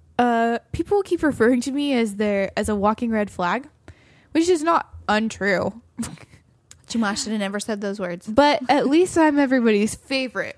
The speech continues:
Speaker 1: <laughs> walking red flag.
Speaker 2: That's awesome.
Speaker 1: But I was like, "Dang,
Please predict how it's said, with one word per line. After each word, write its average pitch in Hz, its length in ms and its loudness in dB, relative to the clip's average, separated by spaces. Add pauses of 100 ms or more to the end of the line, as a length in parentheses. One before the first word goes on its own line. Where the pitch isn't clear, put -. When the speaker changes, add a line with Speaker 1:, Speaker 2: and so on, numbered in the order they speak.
(120)
Speaker 1:
<laughs> - 100 -6
walking 247 380 2
red 262 380 4 (120)
flag. 214 420 0 (3000)
Speaker 2:
That's 214 200 -2
awesome. - 360 -4 (880)
Speaker 1:
But 349 100 4
I 370 100 6
was 381 120 2
like, 320 180 2
"Dang, 330 540 0